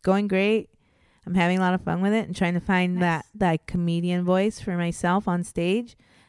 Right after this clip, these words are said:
Speaker 1: Um, the podcast is probably my n-, my number one. It's, it's what I think about every day. Um, I work on it nearly every day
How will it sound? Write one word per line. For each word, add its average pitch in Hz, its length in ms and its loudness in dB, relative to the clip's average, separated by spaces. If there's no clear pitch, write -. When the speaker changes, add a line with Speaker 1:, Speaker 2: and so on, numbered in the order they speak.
Speaker 1:
Um, 160 600 -2
the 185 100 -4
podcast 170 1120 -2
is 165 380 2
probably 180 360 2
my 160 140 -2
n-, 160 300 -4
my 170 140 0
number 170 420 2
one. 156 220 0
It's, 156 220 -6
it's - 180 -4
what 180 160 4
I 190 80 4
think 180 180 -2
about 165 220 0
every 160 240 -2
day. 156 440 -2
Um, 151 460 0
I 151 360 -2
work 190 280 2
on 156 160 -2
it 151 100 -2
nearly 151 380 0
every 147 180 -2
day 151 340 -2